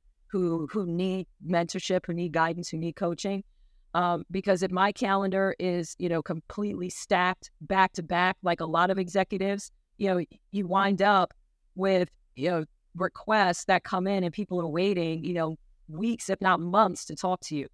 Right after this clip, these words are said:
There, when I was at Intel, I, I was, uh, having, I had a mentor mentee relationship with, uh, an executive there who, I mean, literally, Keisha, it would take me, like, three, four, five months to get on his calendar. And I'm like, "Well, by the time three, four,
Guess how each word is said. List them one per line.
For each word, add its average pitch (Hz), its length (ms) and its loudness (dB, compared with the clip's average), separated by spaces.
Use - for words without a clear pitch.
There, 208 280 2
when 202 220 -2
I 214 140 2
was 262 140 -2
at 196 220 2
Intel, 165 460 -2
I, 156 300 0
I 160 140 -2
was, 156 240 -8
uh, 143 260 -2
having, 160 280 -4
I 170 100 0
had 165 140 -2
a 170 40 -2
mentor 160 440 -4
mentee 160 340 -4
relationship 156 600 -4
with, 147 200 -6
uh, 143 220 -2
an 160 140 -2
executive 147 520 -2
there 147 280 0
who, 185 320 0
I 190 120 4
mean, 185 240 0
literally, 202 640 0
Keisha, 190 360 -4
it 180 100 0
would 170 160 -4
take 202 300 0
me, 170 280 -4
like, 165 200 2
three, 226 440 -2
four, 196 200 2
five 185 360 2
months 170 340 0
to 147 80 -12
get 165 140 -2
on 156 160 -2
his 180 160 -8
calendar. 156 440 -2
And 175 140 -2
I'm 185 80 0
like, 185 220 2
"Well, 185 80 0
by 196 180 2
the 190 100 -2
time 233 500 0
three, 262 380 2
four, 226 240 2